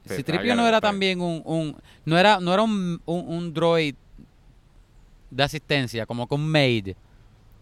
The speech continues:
Speaker 2: droid. ¿Para eso no fue que Anakin lo hizo?
Speaker 1: Creo que
Speaker 2: Para ayudar a la
Speaker 1: literalmente era
Speaker 2: mamá.
Speaker 1: como un language droid, pero, pero igual como, como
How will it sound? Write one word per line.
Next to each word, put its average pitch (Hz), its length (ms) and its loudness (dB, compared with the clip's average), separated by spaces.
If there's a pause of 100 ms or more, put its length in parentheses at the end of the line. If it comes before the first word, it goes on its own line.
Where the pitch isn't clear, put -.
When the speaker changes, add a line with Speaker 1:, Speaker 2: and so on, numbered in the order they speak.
(140)
Speaker 2:
droid. 110 260 -2
¿Para 131 140 0
eso 160 140 -2
no - 80 -4
fue 196 100 -6
que 180 100 -4
Anakin 170 380 -2
lo 160 120 0
hizo? 98 280 -6 (640)
Speaker 1:
Creo 117 160 -4
que 135 80 -2
Speaker 2:
Para 139 100 2
ayudar 123 260 2
a 139 40 4
la 147 60 4
Speaker 1:
literalmente 147 80 4
era 131 100 2
Speaker 2:
mamá. 123 60 0
Speaker 1:
como 131 160 -4
un 117 100 -4
language 107 380 -6
droid, 98 260 -8
pero, 107 460 -4
pero 113 160 -2
igual 113 260 -4
como, 110 460 -6
como 98 500 -10